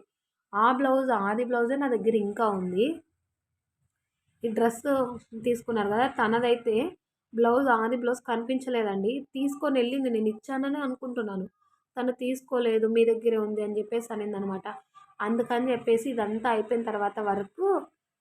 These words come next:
ఇంకా లైనింగ్స్, మొత్తం ర్యాక్స్ అన్నీ కూడా క్లీన్‌గా, ఇంకా ఎలాగో బ్లౌజ్ చూడాలి కదా అని చెప్పేసి క్లీన్‌గా అన్నీ సర్ది పెట్టేశాను.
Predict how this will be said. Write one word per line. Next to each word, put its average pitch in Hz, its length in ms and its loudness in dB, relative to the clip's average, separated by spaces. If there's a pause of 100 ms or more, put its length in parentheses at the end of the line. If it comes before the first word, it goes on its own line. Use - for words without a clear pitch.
ఇంకా 254 200 0
లైనింగ్స్, 220 720 6 (140)
మొత్తం 226 540 -2
ర్యాక్స్ 202 420 0
అన్నీ 214 380 -2
కూడా 220 200 0
క్లీన్‌గా, 240 760 2 (600)
ఇంకా 240 160 -2
ఎలాగో 208 340 4
బ్లౌజ్ 226 320 0
చూడాలి 208 340 -2
కదా 202 200 -4
అని 196 140 -4
చెప్పేసి 196 320 -10
క్లీన్‌గా 220 400 -4
అన్నీ 208 200 -4
సర్ది 208 300 -6
పెట్టేశాను. 202 540 -6